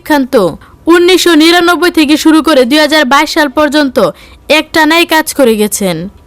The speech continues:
এখন যেহেতু সে যদি একটু সময় চায় আমাদের কাছ থেকে, অবশ্যই আমাদের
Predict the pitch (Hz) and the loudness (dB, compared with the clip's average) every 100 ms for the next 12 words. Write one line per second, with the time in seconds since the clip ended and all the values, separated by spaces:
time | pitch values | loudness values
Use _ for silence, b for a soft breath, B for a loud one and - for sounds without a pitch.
0 | 277 302 359 339 359 349 330 339 320 302 | -2 -2 0 0 0 0 0 0 0 0
1 | 269 185 B B _ 302 - 339 - 302 | 0 -2 B B _ -4 0 -2 0 0
2 | 330 339 320 285 285 294 294 277 - 254 | 0 0 0 0 0 0 -2 -4 -2 -4
3 | 214 190 - B - 254 277 302 359 320 | -2 -6 -6 B -2 0 0 0 0 0
4 | 294 269 240 | 0 0 -2